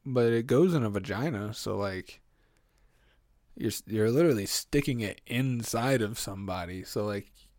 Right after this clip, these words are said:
I don't know. Like, I kind of felt like, you ever, you ever, like, grabbed a wad of paper that's, like, kinda really tightly wadded up, and it, you know, you just feel it kinda poke your hand,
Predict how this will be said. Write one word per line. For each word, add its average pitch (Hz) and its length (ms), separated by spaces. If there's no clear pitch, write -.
I 120 80
don't 127 120
know. 131 180
Like, 120 300
I 120 180
kind 147 240
of 135 80
felt 135 260
like, 120 300
you 175 160
ever, 190 380
you 160 160
ever, 185 200
like, 110 260
grabbed 113 760
a 104 160
wad 107 380
of - 240
paper 101 400
that's, 90 260
like, 92 240
kinda 101 280
really 98 400
tightly 101 400
wadded 101 460
up, 101 240
and 101 420
it, 104 260
you 131 100
know, 127 120
you 123 220
just 120 240
feel 139 200
it 120 120
kinda 139 220
poke 131 340
your 117 140
hand, 123 420